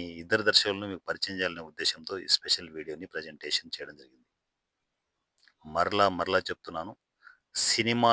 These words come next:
ఇండస్ట్రీని వేలబోతున్న ఇద్దరు దర్శకుల్ని నేను సగర్వంగా ఈ సినిమా నుంచి పరిచయం చేస్తున్నాను. అందులో ఒక డైరెక్టర్ విజయ్ జాడ, మరొక డైరెక్టర్ కారం సందీప్.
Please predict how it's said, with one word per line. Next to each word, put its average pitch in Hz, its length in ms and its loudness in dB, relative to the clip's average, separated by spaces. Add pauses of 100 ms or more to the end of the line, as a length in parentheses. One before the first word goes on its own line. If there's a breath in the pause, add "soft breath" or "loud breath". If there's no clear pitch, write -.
(120)
ఇండస్ట్రీని 113 640 6
వేలబోతున్న 92 600 0 (220)
ఇద్దరు 82 300 -6
దర్శకుల్ని 87 500 0
నేను 76 320 -18
సగర్వంగా 87 680 -4 (440)
ఈ 90 140 -4
సినిమా 85 280 -2
నుంచి 78 260 -10
పరిచయం 73 380 -10
చేస్తున్నాను. - 500 -8 (840)
అందులో 95 260 0 (1200)
ఒక 85 180 -6
డైరెక్టర్ 98 480 4 (640)
విజయ్ 90 300 2
జాడ, 98 240 6 (540)
మరొక 92 280 -2
డైరెక్టర్ 90 420 -4 (380)
కారం 80 380 -6
సందీప్. - 480 -6